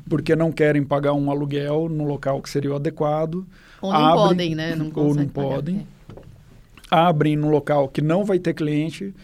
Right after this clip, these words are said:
Speaker 1: ela pode oferecer o melhor produto. Não vai ter cliente, a empresa dela não vai sustentar. Aí entra outros ca-, canais de comunicação com o cliente,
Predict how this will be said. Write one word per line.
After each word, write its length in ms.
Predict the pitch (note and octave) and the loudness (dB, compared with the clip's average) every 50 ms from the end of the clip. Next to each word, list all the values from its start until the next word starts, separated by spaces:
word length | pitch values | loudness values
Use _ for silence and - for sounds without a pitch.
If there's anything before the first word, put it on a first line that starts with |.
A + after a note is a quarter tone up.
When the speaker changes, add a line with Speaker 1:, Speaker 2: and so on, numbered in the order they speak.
| - - - - | -20 -12 -2 2
Speaker 1:
ela 140 | E3+ E3 | 2 2
pode 180 | - F#3 F#3 F#3+ | 4 4 2 2
oferecer 340 | F#3 F#3 G3 F#3 F3+ - F#3 | 2 2 2 0 0 0 0
o 60 | G3 | 0
melhor 420 | G3 F3+ E3 D3 D3+ E3+ F#3 F#3+ F3+ | 0 2 2 2 2 2 2 2 0
produto. 540 | - - D3+ B2+ C3 C3+ C3 - - - - _ - | -2 -6 -10 -8 -8 -10 -12 -14 -16 -20 -20 _ -10
Não 140 | G#3+ F#3+ F#3+ | -8 -6 -6
vai 140 | F3+ C#3+ C3+ | -6 -6 -8
ter 140 | - - | -8 -8
cliente, 360 | - - E3+ D3+ C#3+ C#3+ C3+ F3 | -8 -6 -6 -6 -6 -6 -6 -8
a 40 | |
empresa 240 | D#3 D#3 F3 D#3+ D#3 | -6 -6 -4 -4 -2
dela 180 | D#3 D3 D3 D3+ | -2 -4 -4 -4
não 140 | D3 D3 D3 | -4 -4 -4
vai 160 | D3+ D3 C#3+ | -4 -4 -6
sustentar. 580 | - - - E3+ D#3 - - - - C3 C3 - - - - - - - - | -6 -8 -10 -10 -10 -10 -10 -10 -10 -12 -12 -16 -20 -20 -20 -20 -20 -14 -6
Aí 300 | - D3 D3 D3+ E3 E3 | 0 2 4 4 6 6
entra 840 | D#3+ D#3 D#3+ D#3 D3+ - D#3 D3+ D3+ D3 C#3+ D3 C#3+ C#3 C3 C3 C3+ - | 6 4 2 0 0 0 0 2 2 2 2 2 0 -2 -2 -4 -4 -2
outros 600 | - D3+ D3+ D#3+ D#3 D#3 E3+ E3 D#3 C#3+ C3 - - | 0 0 0 0 0 0 0 0 0 0 0 -4 -8
ca-, 160 | - - F#3+ - - - - - - - - - | -12 -12 -12 -12 -14 -20 -20 -20 -20 -20 -12 -2
canais 520 | - E3 D3+ D3 D3+ D3+ D#3+ D#3 D3+ C#3+ B2 | 0 0 0 2 2 2 2 2 2 0 -2
de 100 | C3+ C3+ | -4 -6
comunicação 640 | - D3+ C#3+ D3 C#3+ - E3+ D3 - - D3 C#3 C#3 | -4 -2 -2 -2 0 0 -2 -2 -2 -2 -2 -2 -2
com 160 | - D3 D3+ | -2 -4 -6
o 40 | D3 | -4
cliente, 640 | - G#3+ F3+ D#3 D3 D3 C#3 C3 - - - C#3+ | -4 -4 -2 0 0 0 -2 -4 -6 -10 -14 -14